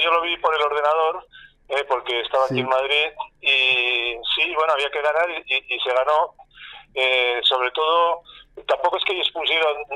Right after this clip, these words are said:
Speaker 1: tampoco hubo tantas ocasiones de peligro por parte del Baleares, porque a diferencia de contra el Alcoyano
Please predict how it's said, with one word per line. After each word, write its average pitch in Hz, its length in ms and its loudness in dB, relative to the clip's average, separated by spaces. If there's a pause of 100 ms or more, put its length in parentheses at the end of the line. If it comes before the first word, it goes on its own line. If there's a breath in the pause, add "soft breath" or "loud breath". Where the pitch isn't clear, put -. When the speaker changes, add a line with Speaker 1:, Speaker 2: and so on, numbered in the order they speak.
(140)
Speaker 1:
tampoco 147 320 -2
hubo 180 120 2
tantas 160 280 -2
ocasiones 147 400 0
de 135 60 -2
peligro 143 360 -2
por 127 140 2
parte 139 240 -2
del 131 120 -2
Baleares, 127 560 0
porque 120 480 0
a 117 100 4
diferencia 151 420 -2
de 151 180 0
contra 147 260 -2
el 143 60 0
Alcoyano 147 680 0